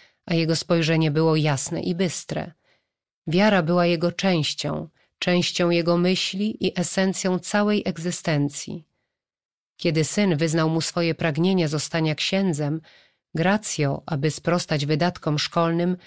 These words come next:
nie zawahał się wyemigrować do Ameryki w poszukiwaniu zajęcia bardziej opłacalnego od pracy na roli. Powołanie kapłańskie syna napełniło go wielką radością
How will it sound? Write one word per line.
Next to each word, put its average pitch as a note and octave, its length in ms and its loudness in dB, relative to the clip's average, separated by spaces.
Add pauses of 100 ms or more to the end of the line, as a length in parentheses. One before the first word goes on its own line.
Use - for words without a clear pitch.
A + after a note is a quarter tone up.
(380)
nie F3 140 4
zawahał G3 440 2
się G3+ 180 0
wyemigrować F3 720 0
do E3 140 0
Ameryki F3 560 0
w - 40 -16
poszukiwaniu E3 640 0
zajęcia E3 460 0
bardziej D#3+ 400 -2
opłacalnego D#3 800 -2
od - 140 -8
pracy D3+ 380 -2
na D#3 160 2
roli. D#3 460 -2 (760)
Powołanie G#3 480 4
kapłańskie F#3+ 640 0
syna D#3 480 0 (440)
napełniło F#3 580 2
go E3+ 140 0
wielką A3 480 2
radością E3+ 720 0